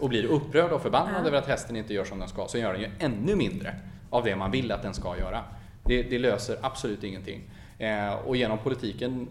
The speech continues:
Speaker 1: bara min ringa erfarenhet de två åren, så, så har jag ändå lärt mig att, ja, men blir jag arg och upprörd så löser ju inte det någonting.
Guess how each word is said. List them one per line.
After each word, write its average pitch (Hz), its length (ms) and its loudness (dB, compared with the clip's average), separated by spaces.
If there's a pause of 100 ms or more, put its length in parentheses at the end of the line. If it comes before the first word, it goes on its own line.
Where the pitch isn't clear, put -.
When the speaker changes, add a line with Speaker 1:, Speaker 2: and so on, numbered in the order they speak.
Speaker 1:
bara 107 340 0
min 120 260 -6
ringa 117 260 0
erfarenhet 107 560 -2
de 104 120 -6
två 98 200 -4
åren, 95 280 -6
så, 104 260 -8
så 113 160 -6
har 107 100 -2
jag 107 160 -2
ändå 101 160 -4
lärt 98 280 -6
mig 95 140 -8
att, 95 200 -10 (1040)
ja, 104 80 -4
men 98 120 -2
blir 98 100 -2
jag 92 100 -2
arg 92 220 -4
och 98 40 -4
upprörd 98 300 -4
så - 80 -8
löser 120 220 -4
ju 104 80 -8
inte 98 120 -12
det 120 140 -6
någonting. 101 300 -10